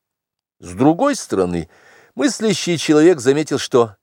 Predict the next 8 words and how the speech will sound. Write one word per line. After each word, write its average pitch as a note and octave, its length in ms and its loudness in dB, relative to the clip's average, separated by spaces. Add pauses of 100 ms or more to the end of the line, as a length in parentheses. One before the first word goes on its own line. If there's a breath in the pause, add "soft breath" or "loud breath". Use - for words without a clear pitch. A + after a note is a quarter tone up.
(240)
на A2+ 200 2
новорасчищенной G3 1300 0
почве C3 600 -2
нельзя G#2 580 0
прямо A3 520 -2
сеять D3+ 580 -2
эти A#2 420 -6
идеи, F#2+ 480 -4